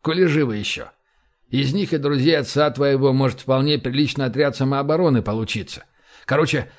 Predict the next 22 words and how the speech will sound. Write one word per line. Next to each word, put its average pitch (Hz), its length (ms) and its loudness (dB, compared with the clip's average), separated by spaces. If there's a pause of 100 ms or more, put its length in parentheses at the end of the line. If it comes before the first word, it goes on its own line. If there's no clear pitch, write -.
(160)
вот 160 220 0
тебе 165 240 2
еще 165 260 2
одна 147 220 2
задача. 127 520 -2 (220)
На 131 180 0
обратном 165 440 2
пути 156 380 0
из 135 140 2
Ашукина 123 640 0 (280)
заедете 151 580 0
в 147 60 0
Осинники. 139 600 -2 (260)
Все - 180 2
равно 196 240 4
мимо 160 280 2
проезжать 131 500 2
будете, 123 500 0
и 180 140 -2
туда, 143 440 -2
и 143 100 2
назад. 104 420 -4